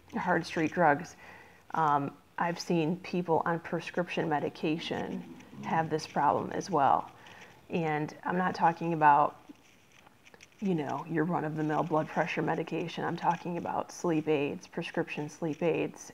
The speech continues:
and, um, opiates specifically. Um, the other thing is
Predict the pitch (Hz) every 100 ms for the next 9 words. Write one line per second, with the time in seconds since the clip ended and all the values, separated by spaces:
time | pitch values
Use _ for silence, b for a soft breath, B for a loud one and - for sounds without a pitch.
0 | - 170 175 180 180 - - 170 139 -
1 | - 147 - - - - - - - -
2 | 160 156 - - - - - B B B
3 | B B B B B B B B - 175
4 | 135 - - - - - - - - -
5 | - 185 180 185 202 190 180 175 175 -
6 | -